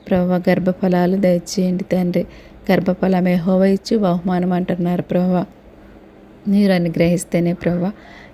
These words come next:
ఎవరైనా పొందుకోగలరు ప్రభువా. మీరు అనుగ్రహించి బిడ్డలకు గర్భఫలాలను దీవించి ఆశీర్వదించమని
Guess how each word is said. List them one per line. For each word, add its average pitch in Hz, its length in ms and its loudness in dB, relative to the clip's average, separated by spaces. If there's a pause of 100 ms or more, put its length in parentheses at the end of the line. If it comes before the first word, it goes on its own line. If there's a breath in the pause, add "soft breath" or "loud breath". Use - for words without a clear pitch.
ఎవరైనా 175 380 2
పొందుకోగలరు 180 760 0
ప్రభువా. 180 400 -2 (400 loud breath)
మీరు 185 160 4
అనుగ్రహించి 180 840 0
బిడ్డలకు 180 420 -2 (140)
గర్భఫలాలను 175 840 0 (440 loud breath)
దీవించి 196 560 2
ఆశీర్వదించమని 175 1120 -2